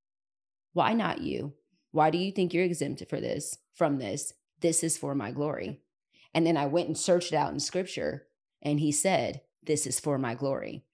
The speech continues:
Speaker 1: And so I had to hold on to that and believe that whatever it was, what, what, whatever the reason,
Speaker 2: Yep.
Speaker 1: it was for his glory. I may not know the why, but I know it was for his glory,
Speaker 2: Mm-hmm.
Speaker 1: right?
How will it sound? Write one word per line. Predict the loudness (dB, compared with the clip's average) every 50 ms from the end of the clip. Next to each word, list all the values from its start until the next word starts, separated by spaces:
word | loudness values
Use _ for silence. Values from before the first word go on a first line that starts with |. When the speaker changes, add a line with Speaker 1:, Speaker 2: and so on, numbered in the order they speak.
| -20 _ _ _ _ _ _ _ _ _ _ _ _ _ _ _
Speaker 1:
And | -2 0
so | 2 2 2
I | 2
had | 2 0 -2 -2 -2 -2 -2 -2 -2
to | -4
hold | -2 0 0 0 0 2
on | 0 0 0 0
to | -2 -2 -2
that | -2 -2 -2 -4 -2
and | -2 -2 0
believe | 0 0 0 0 2 2 0 0 0
that | -2 -2 -2
whatever | -4 -4 -6 -8 -8 _ 0 0 0 2 2 2 2
it | 2 2 2
was, | 2 2 2 2 0 0 -2 -2 -4 -4 -4 -8 _ _ _ _ _ -20 -20 -20 -20 _ _
what, | -2 -2 -2 -2 -2 -4
what, | 0 2 2 2 2 2
whatever | 2 2 2 4 4 4 2 2
the | 0 0 0
reason, | 0 2 2 2 2 0 -2 -2 -4 -6 -8 -10 -12 -16
Speaker 2:
Yep. | -16 -6 -4
Speaker 1:
it | -2
was | 0 0 -2 -4
for | -4 -2 -2 -2
his | -2 -2 -4 -6
glory. | -4 -4 -2 -2 -2 -4 -4 -2
I | 0 0
may | 2 2 0
not | 0 0 -2 -2 -2
know | -2 -2 -2 0
the | 0 -2
why, | -2 0 0 2 2 0 -2 -4 -8 -10 -12 _ _ _ _ _ _ 0
but | 2 2
I | 4 4
know | 4 4 4 4
it |
was | 2 0 -2 -4
for | -4 -4 -4
his | -4 -6 -6
glory, | -4 -4 -2 -2 -2 -4 -6 -6
Speaker 2:
Mm-hmm. | -6 -6 -2 0
Speaker 1:
right? | 2 2 2 0